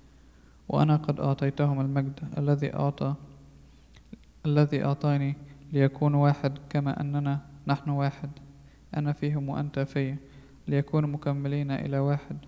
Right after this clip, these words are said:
وليعلم الجميع إنك أرسلتني، وأني أحببتهم كما أحببتني. أيها الآب، أريد أن هؤلاء الذين أع-، أعطيتني يكونون معي حيث أنا أكون،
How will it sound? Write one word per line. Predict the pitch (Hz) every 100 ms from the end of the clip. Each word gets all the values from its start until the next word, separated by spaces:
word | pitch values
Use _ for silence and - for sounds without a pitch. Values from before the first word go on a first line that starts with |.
| - - -
وليعلم | - 139 139 139 135
الجميع | 135 135 139 139 131
إنك | 139 143 -
أرسلتني، | 143 139 135 139 139 135 - - - - - -
وأني | 147 147 147
أحببتهم | 143 143 139 147 143 135 - - - -
كما | 147 139
أحببتني. | 147 135 135 143 139 143 - - - - - - 151
أيها | 147 151
الآب، | 143 147 147 147
أريد | 143 143
أن | 139 143
هؤلاء | 139 139 139 139 139 - - -
الذين | 143 143 139
أع-، | - 139 139 - - -
أعطيتني | 143 135 - 139 135
يكونون | 135 135 135 139 139
معي | 135 135 135 135 - -
حيث | 143 143 -
أنا | 151 143
أكون، | 147 - 135 139